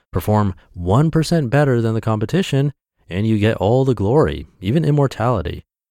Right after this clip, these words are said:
It's why some athletes are willing to risk it all by cheating. It's why some businesses cut corners to increase profit margins. It's why some coworkers sabotage one another rather than work together. The risk versus reward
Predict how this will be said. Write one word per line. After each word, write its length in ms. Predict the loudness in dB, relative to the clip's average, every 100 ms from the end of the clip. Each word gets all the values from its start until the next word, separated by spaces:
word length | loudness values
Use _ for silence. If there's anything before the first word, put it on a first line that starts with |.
| _ _ _
It's 120 | -6 0
why 100 | 0
some 220 | 2 2
athletes 360 | 0 0 -2
are 80 | -2
willing 280 | -2 -2 -2
to 80 | -2
risk 320 | 0 0 0
it 80 | 0
all 200 | 2 2
by 200 | 0 -2
cheating. 560 | -4 -2 0 0 -4 -16 _ _ _ _
It's 100 | -2
why 160 | 0 2
some 240 | 2 2
businesses 420 | 0 0 -2 -2
cut 220 | -2 -4
corners 420 | 0 0 2 2 0
to 100 | -2
increase 360 | -2 0 -2
profit 400 | -2 -2 0 0
margins. 520 | -2 -2 -4 -8 -10 -16 _ _ -10
It's 100 | -2
why 80 | 0
some 240 | 0 -2
coworkers 540 | 0 0 2 2 0 -2
sabotage 580 | 0 2 2 0 0
one 160 | 0 -2
another 460 | 0 -2 2 2 0 _ _ -4
rather 280 | 0 0 0
than 220 | 0 0
work 220 | -2 -4
together. 500 | -2 0 2 0 -4 _ _ _ _ _
The 100 | -6
risk 320 | -2 2 2 0
versus 400 | -2 -2 -2 -4
reward 540 | -4 0 2 2 0